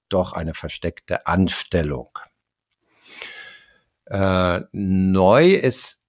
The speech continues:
tatsächlich, äh, die Überlegung, dass man sagt, nein, wir wollen uns auf diese Ebene gar nicht erst begeben. Also uns ist das Risiko einer Scheinselbstständigkeit im Ausland viel zu hoch. Wir beauftragen einen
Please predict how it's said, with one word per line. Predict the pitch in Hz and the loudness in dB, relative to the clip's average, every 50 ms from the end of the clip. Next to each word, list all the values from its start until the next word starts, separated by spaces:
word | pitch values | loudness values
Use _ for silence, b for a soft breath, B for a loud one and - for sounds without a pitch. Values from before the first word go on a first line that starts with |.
| _ _ _ - | _ _ _ -6
tatsächlich, | - 110 95 90 - - 98 107 117 - - 151 156 185 202 196 - - - - _ _ _ _ | -2 -2 -2 -2 -2 -4 -4 -4 -4 -4 -4 -2 -2 -2 -2 -4 -8 -12 -14 -16 _ _ _ _
äh, | - 107 107 107 104 101 101 95 92 | -2 0 2 2 4 2 2 2 0
die | 90 98 - | 0 -2 -4
Überlegung, | - 104 95 92 87 87 98 107 117 123 123 120 - - - - | -2 0 0 0 2 2 2 4 4 4 4 4 0 -4 -8 -6
dass | - 107 - - | -4 -4 -2 -2
man | 110 98 | -2 0
sagt, | 90 98 95 - | 0 0 -2 -2
nein, | - 87 85 82 87 95 110 135 143 113 | -2 -2 0 2 2 2 2 4 4 2
wir | 104 87 | 2 4
wollen | 95 98 104 104 | 4 4 4 4
uns | 104 101 - - - | 2 2 0 -2 -4
auf | 104 92 - | -4 -4 -2
diese | - 117 113 107 117 | -4 -4 -2 -2 -2
Ebene | - 95 101 107 107 101 92 | -2 0 0 2 4 4 4
gar | 80 92 87 92 | 4 2 2 2
nicht | 101 92 - | 0 0 -2
erst | 95 92 - - | -4 -6 -6 -8
begeben. | 87 76 69 69 73 76 95 120 165 214 269 262 - | -10 -10 -8 -8 -6 -4 -2 -2 0 -2 -2 -4 -6
Also | - 87 82 87 | -8 -8 -6 -6
uns | - 92 92 90 - | -6 -6 -8 -8 -10
ist | - 101 - - - | -10 -12 -10 -8 -8
das | 92 80 - 85 - | -8 -8 -8 -10 -6
Risiko | 80 92 110 131 135 135 139 127 - - - 101 95 92 92 | -2 0 2 2 2 2 2 0 0 0 2 4 4 4 4
einer | - 87 87 82 80 | 2 0 -4 -4 -4
Scheinselbstständigkeit | - 95 92 95 85 87 80 - - - 85 80 82 80 80 - - - 76 73 - | -2 -2 0 0 2 0 0 -2 -4 -6 -6 -4 -4 -4 -6 -6 -6 -6 -6 -6 -6
im | 80 73 | -8 -6
Ausland | 71 82 - - 85 78 73 - | -6 -8 -8 -8 -8 -10 -10 -10
viel | - 82 76 - | -14 -14 -14 -12
zu | - - 73 73 | -12 -12 -8 -2
hoch. | 113 156 185 185 - - - B B B B B B B B B B B B B B B _ _ | 0 0 0 0 -2 -6 -14 B B B B B B B B B B B B B B B _ _
Wir | 98 90 87 90 95 98 104 107 107 107 104 | -12 -10 -6 -2 2 4 6 6 6 6 4
beauftragen | 92 85 90 - - 90 98 - - - - 101 90 85 85 87 90 90 - | 4 2 -2 0 2 2 0 0 -2 -6 -4 0 2 2 2 2 2 -2 -4
einen | - 87 82 87 90 90 87 87 87 90 87 | -6 -8 -6 -4 -2 0 0 0 -2 -4 -6